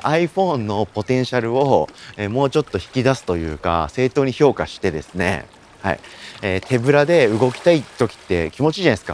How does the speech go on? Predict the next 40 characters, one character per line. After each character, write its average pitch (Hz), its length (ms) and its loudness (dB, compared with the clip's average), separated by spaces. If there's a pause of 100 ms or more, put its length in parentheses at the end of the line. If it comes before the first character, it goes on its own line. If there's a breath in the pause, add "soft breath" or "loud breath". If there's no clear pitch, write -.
手 113 100 -2
ぶ 110 120 2
ら 107 80 2
で 110 100 0
動 120 220 2
け 110 80 0
た 92 100 -2
ら。 78 160 -4 (400)
は 90 120 -4
い。 - 40 -8 (240 loud breath)
で 180 80 0
も 151 100 0
手 143 160 2
ぶ 170 120 2
ら 196 100 0
で 190 120 2
動 196 240 4
け 196 180 0 (160)
る 156 160 0
こ 135 180 -2
と 151 100 2
を 127 40 4
優 120 180 2
先 120 260 -2
し - 160 -14
て、 131 420 2 (280 loud breath)
え 107 60 2
ー、 104 60 0
貴 - 180 -14
重 165 240 2
な 165 140 2
電 123 200 2
車 135 160 -2
の 131 100 -2
中 131 260 0
の 87 140 -6
時 85 140 -8
間 101 240 -2
と - 140 -2
か、 87 480 2